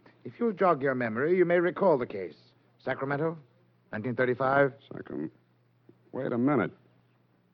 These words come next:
Speaker 2: Chemistry professor, lab explosion?
Speaker 1: That's the case. Two of his colleagues, whom he irrationally suspected of stealing the formula for the explosive he used to blow them up.
Speaker 2: You sure they didn't?
Speaker 1: The man was adjudged hopelessly insane. He must be returned to us.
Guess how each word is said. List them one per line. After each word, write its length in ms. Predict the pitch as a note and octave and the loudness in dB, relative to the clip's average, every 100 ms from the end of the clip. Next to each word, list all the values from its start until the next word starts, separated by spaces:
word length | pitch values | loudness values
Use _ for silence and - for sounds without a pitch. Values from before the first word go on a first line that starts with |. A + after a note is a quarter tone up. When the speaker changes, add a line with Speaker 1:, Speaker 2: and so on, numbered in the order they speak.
| _ _ - | _ _ 0
Speaker 2:
Chemistry 460 | C#3+ E3+ - D3+ | 4 4 6 2
professor, 560 | C#3+ B2+ D3 D3 E3+ D3+ | 4 0 2 2 2 2
lab 300 | A#2 C3 C#3 | 4 4 4
explosion? 480 | C#3 - C#3 D3 D#3+ | 0 0 0 0 -2
Speaker 1:
That's 320 | F#2+ F#2 - | -6 -10 -10
the 120 | G2+ | -10
case. 400 | - E3 G#3+ G#3+ - - - | 4 8 8 8 2 -20 -2
Two 140 | A3+ | 2
of 100 | C4+ | 4
his 120 | B3 | 2
colleagues, 520 | F3+ A3 D#3 A2+ F#2 - | 2 2 4 0 -6 -12
whom 160 | C3 | -10
he 240 | C3+ C#3 D3+ | -6 -4 2
irrationally 680 | E3+ F#3 G3 D#3 G#3 G3+ F#3+ | 4 8 6 4 0 0 0
suspected 480 | E3 - D#3 D3+ | -4 -4 -4 -2
of 100 | C#3 | -6
stealing 380 | - E3+ E3+ E3+ | -2 2 2 2
the 60 | C#3+ | -2
formula 420 | F3 D#3 D#3 E3+ | -2 0 0 0
for 120 | E3 | 0
the 120 | D3 | 2
explosive 560 | D3+ - - F#3+ F3+ F3+ | 2 0 -2 0 2 2
he 160 | E3 F#3+ | 2 0
used 400 | F#3 D#3+ B2+ A#2 | 6 6 6 0
to 60 | |
blow 180 | A2+ D3+ | 0 2
them 120 | D#3 | 2
up. 220 | C3+ - _ _ _ _ | 0 -2 _ _ _ _
Speaker 2:
You 140 | - D#2 - | -8 -8 -2
sure 160 | G#2 | 2
they 180 | G2+ F#2+ | 4 2
didn't? 280 | G#2+ C#3 D#3+ _ _ - | 2 -2 -4 _ _ -14
Speaker 1:
The 60 | |
man 240 | G2+ A#2 A2+ | -10 -8 -6
was 120 | G2 | -8
adjudged 440 | G2 C3 C3 G2 | -4 -2 -2 -2
hopelessly 500 | C3+ D3+ B2+ - D3 | 0 0 -2 -2 -2
insane. 600 | C#3+ B2 D#3 D#3+ B2+ C#3 A2 _ _ _ - - | -2 -2 0 2 0 -2 -10 _ _ _ -20 -8
He 60 | |
must 240 | C3 G#3 - | 0 0 2
be 80 | |
returned 320 | C3+ A#2+ C3 F#2 | -2 0 -4 -4
to 120 | D#2 | -10
us. 160 | - | -14